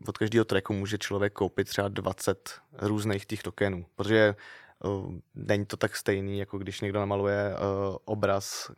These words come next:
dělá na něm prostě dlouho a ten, a může si ho koupit jenom jeden člověk. Tady na těch, eh, marketplacech to většinou funguje, takže tam můžete udělat nějaký badge a, mm, třeba o dvaceti a třiceti různých, eh, eh,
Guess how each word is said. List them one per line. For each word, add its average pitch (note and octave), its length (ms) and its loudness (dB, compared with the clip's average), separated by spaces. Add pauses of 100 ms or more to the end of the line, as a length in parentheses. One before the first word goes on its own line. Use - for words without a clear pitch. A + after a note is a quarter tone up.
(160)
dělá G2+ 240 2
na G2+ 100 -2
něm G2+ 160 -4
prostě G2+ 240 -8
dlouho G2+ 460 0 (280)
a G#2 180 4
ten, G#2 260 -2
a G2+ 120 2
může G2+ 180 -2
si G2+ 100 -2
ho G#2 60 4
koupit G#2 200 -2
jenom G#2 160 0
jeden G#2 160 0
člověk. G#2 560 2 (400)
Tady G#2+ 140 6
na G2+ 100 4
těch, - 300 -6
eh, G2 420 2
marketplacech G#2 600 0
to A2 100 0
většinou G#2 260 0
funguje, G2+ 300 0
takže G2+ 240 -4
tam G#2 140 -2
můžete G2+ 260 -2
udělat G2 180 0
nějaký G2 220 -2
badge F#2+ 360 -2
a, F#2 240 -2 (540)
mm, F#2+ 240 -8
třeba F#2+ 260 -6
o F2+ 80 -6
dvaceti F#2 600 -4
a F#2 40 -8
třiceti F#2+ 640 -6 (200)
různých, F#2+ 760 -8
eh, F2+ 320 -12 (1120)
eh, - 40 -14